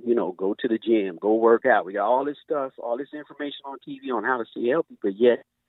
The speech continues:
you know, you go to the doctor, what do they tell you? They don't tell you to go to the gym and exercise, get your blood pressure down. They don't tell you to eat right, change your dietary habits, get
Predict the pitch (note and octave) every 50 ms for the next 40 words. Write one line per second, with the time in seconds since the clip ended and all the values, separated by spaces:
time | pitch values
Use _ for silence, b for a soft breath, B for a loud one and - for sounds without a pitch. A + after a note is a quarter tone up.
0 | _ _ _ - D3 C#3 B2 A2 A2+ A2+ G#2 A2+ A#2+ A#2 A2 - B2 G#2+ G2 G#2
1 | C3 E3+ F3 E3+ - C3+ A#2 G#2 A#2+ B2+ A#2+ A2+ A2 A2 G#2+ - D#3+ D3+ C3+ G2+
2 | - F#2+ F#2+ G2+ C3+ - - C#3 A#2+ A2+ G2+ A2 - A2+ A2 - - G#2+ G#2 F#2
3 | F2 F#2+ A#2 D3 F3+ E3 A#2 A2+ A#2+ - - - - - A#2+ G#2 G#2 A#2 C3+ -
4 | _ _ _ - G#2 - - G#2 F#2+ F2 - B B B B B B _ - G#2+
5 | B2 - - - A#2 G#2 - - - E2+ F#2+ F#2+ F#2+ A2 C#3 F3 F3+ _ - -
6 | _ _ - E2+ - G#2 A2+ - - D#3 D3+ D3+ C3 B2+ - F#2+ F#2+ F#2+ - -
7 | G3 A#3+ - - G#2+ G2+ G#2 A2 B2 - _ _ _ _ _ - B2+ A#2 A2+ G#2+
8 | - G#2+ F2+ - G2+ A#2 D3+ A3 A#3+ - - - A#2 G#2+ G2+ G#2 A#2 A2 G#2+ A#2+
9 | D3+ - _ _ - -